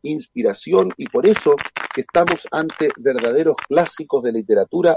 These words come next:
universal. Pero esa palabra tiene una inspiración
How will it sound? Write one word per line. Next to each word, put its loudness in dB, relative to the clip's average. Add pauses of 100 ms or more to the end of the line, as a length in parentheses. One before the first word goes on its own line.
(120)
universal. 2 (640)
Pero 10 (600)
esa 6
palabra 6 (680)
tiene 4
una -2
inspiración -2